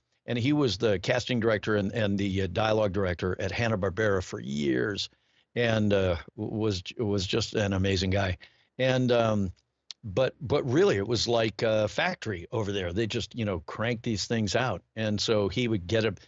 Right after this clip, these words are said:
you know, casts just in and out, boom, um, in, like, an hour. And so, and so, uh, so what he would do is he would get through the whole episode and then go back and just do certain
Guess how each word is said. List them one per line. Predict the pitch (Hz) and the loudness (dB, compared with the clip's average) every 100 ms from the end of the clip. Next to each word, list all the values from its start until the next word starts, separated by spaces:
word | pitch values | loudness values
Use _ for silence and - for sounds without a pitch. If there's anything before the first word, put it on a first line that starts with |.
| _ - | _ -6
you | 117 | -2
know, | 104 | 0
casts | 95 - 147 151 92 - - - - | -2 -2 0 2 0 -4 -6 -8 -6
just | 104 117 - - | -2 -2 -4 -2
in | 131 131 127 | 0 0 0
and | 104 98 | -2 -4
out, | 110 113 98 98 | -2 0 -2 -6
boom, | 92 113 123 87 - _ _ _ | -4 -2 0 -2 -10 _ _ _
um, | 110 110 107 101 120 | -2 0 2 0 0
in, | 165 143 | 0 2
like, | 131 107 | 0 0
an | |
hour. | 113 107 87 80 - _ _ - | 0 0 -2 -6 -14 _ _ -6
And | 131 | -2
so, | 120 147 135 135 - _ _ _ _ _ _ _ - | 2 4 4 4 0 _ _ _ _ _ _ _ -10
and | 143 131 | -4 0
so, | - 139 127 123 | 4 4 6 4
uh, | 120 113 - _ _ _ _ _ _ | 4 2 0 _ _ _ _ _ _
so | - - 131 | -4 0 2
what | 139 | 2
he | 143 214 | 0 0
would | 208 | 2
do | 110 117 113 - | 2 2 2 2
is | 117 101 | 0 0
he | 139 | 0
would | 135 | 2
get | 135 131 | 0 0
through | - | 0
the | 123 | 0
whole | 101 120 120 | 2 2 2
episode | 131 110 - 101 95 98 _ _ _ _ - | 0 0 0 0 0 -6 _ _ _ _ -2
and | 131 127 | 0 2
then | 127 127 120 117 - 113 | 2 2 0 -2 -6 -2
go | 131 117 | 0 2
back | 101 156 135 113 - | 2 2 2 -2 -4
and | 113 | -4
just | 98 135 135 - | 0 2 2 0
do | 113 104 | -2 0
certain | - - 156 170 151 139 131 | 2 2 2 0 0 0 0